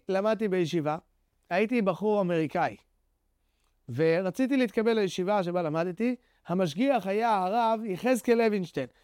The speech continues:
הרב יחזקאל לוינשטיין היה משגיח, אה, מיתולוגי, מה שנקרא, מפורסם, הוא מפורסם בכל עולם הישיבות, בתור המשגיח, חינך דורות על גבי דורות. עכשיו,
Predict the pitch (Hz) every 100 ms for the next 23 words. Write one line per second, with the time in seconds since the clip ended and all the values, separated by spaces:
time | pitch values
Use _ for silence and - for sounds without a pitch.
0 | _ 208 285 262 254 254 277 262 226 208
1 | 233 220 165 247 214 208 196 190 254 233
2 | 277 202 170 156 151 165 170 175 151 -
3 | _ _ 185 185 185 190 - 285 269 226
4 | - _ _ 196 214 240 277 254 254 269
5 | 247 247 240 214 208 202 254 196 240 220
6 | 196 254 226 175 160 269 269 226 - _
7 | _ - 233 247 269 180 240 254 233 202
8 | 196 190 190 139 117 _ _ _ _ _
9 | - -